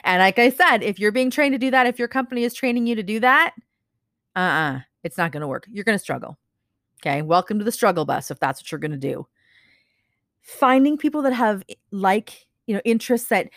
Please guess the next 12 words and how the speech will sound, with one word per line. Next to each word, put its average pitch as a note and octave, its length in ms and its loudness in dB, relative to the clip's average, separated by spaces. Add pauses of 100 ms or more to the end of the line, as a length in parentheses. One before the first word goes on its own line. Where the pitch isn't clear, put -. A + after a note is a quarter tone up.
(160)
are F#3+ 160 0
similar A3+ 380 0
to C4 120 0
yours, B3+ 480 2 (1120)
great. - 300 -6 (1400)
Building C#4+ 680 0 (1160)
authentic G3+ 1120 -6 (420)
relationships A#3 960 -4
with C4+ 140 -8
those B3+ 240 -2
people, D4 540 -4 (760)
awesome. D#3+ 500 -6